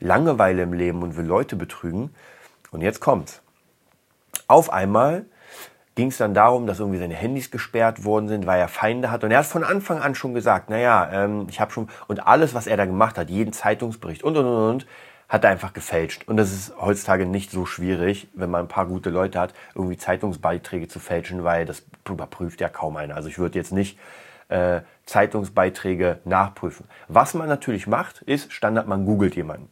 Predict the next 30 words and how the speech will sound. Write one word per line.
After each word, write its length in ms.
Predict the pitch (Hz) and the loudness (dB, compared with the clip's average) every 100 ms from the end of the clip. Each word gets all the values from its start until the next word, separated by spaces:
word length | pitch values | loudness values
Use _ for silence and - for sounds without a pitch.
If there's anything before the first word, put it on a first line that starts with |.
| - | 2
Aber 400 | 98 117 147 - | 4 6 4 4
da 260 | 95 98 95 | 4 4 4
war 100 | 90 | 2
er 100 | 80 | 0
auch 180 | 98 | -4
klug. 280 | - 139 170 - - - | -4 -6 -6 -10 -20 -4
Er 80 | 95 | -2
hat 80 | 92 | -2
sich 120 | 107 | -2
einfach 160 | 92 95 | -2 -2
ein 80 | |
paar 180 | 87 92 | -2 -2
Seiten 280 | 82 87 110 | 2 0 2
machen 240 | 113 117 | 0 0
lassen, 320 | 113 113 131 120 | -2 -2 -4 -6
die 80 | |
bei 160 | 92 92 | -2 -2
Google 300 | 87 90 90 | -2 -4 -4
gerankt 380 | 87 85 104 107 | -2 -2 -4 -6
sind, 340 | 131 131 - | -6 -8 -6
wo 60 | 95 | -4
man 140 | 92 | -4
gesehen 220 | 87 98 | -2 -2
hat, 100 | 101 | -2
okay, 300 | 95 87 107 | -4 -4 -4
klar, 360 | - 98 101 - | 0 4 4 2
der 220 | 92 90 87 | 0 0 0
ist, 200 | - - | -6 -10
äh, 100 | 87 | -6
Juwelenmensch. 800 | 85 85 95 90 80 73 73 | -2 0 0 0 -4 -8 -14